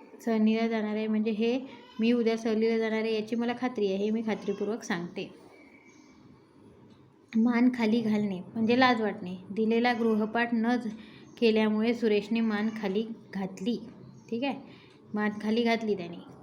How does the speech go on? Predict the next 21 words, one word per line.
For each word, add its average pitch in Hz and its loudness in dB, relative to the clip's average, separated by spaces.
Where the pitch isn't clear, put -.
त्याचा 208 -4
अभ्यास 202 -2
झाला 202 0
नाही 202 -4
म्हणून 185 -4
त्याला 208 -6
लाज 233 0
वाटली. 180 -6
सलाम 214 0
करणे, 202 -4
सरदारांनी 208 -2
बादशाहला 214 -2
सलाम 196 -2
केला. 190 -4
आश्चर्यचकित 247 0
होणे, 202 -4
नवीन 233 4
बाई 233 2
बघून 220 2
मुले 220 2
आश्चर्यचकित 220 -4